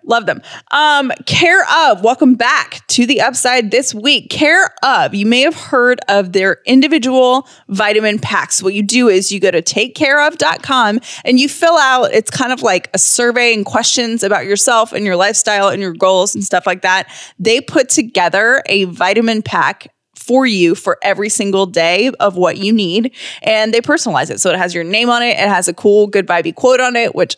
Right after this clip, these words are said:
I personally love. And right now,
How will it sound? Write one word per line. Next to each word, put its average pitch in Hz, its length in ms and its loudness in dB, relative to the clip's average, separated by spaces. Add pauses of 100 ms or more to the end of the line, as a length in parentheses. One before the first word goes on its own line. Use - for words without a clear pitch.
I 202 140 0
personally 196 640 -6
love. 180 460 0
And 220 220 -2
right 277 220 0
now, 240 500 0